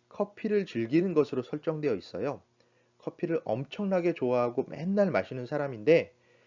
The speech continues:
그 인물에서 스타벅이라는 이름이 나옵니다. 그러니까 스타벅스의 스타는 별이 아니라 모비딕의 등장인물 스타벅과 그가 자주 마시는 커피를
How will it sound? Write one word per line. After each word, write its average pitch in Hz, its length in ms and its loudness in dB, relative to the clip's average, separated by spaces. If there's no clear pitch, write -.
그 151 220 6
인물에서 127 680 2
스타벅이라는 175 1120 -2
이름이 98 300 -6
나옵니다. 76 440 -12
그러니까 110 680 6
스타벅스의 180 800 6
스타는 151 540 -2
별이 113 360 2
아니라 95 460 -2
모비딕의 151 680 4
등장인물 117 800 0
스타벅과 - 880 -2
그가 139 340 6
자주 104 320 -6
마시는 139 540 -2
커피를 208 640 -2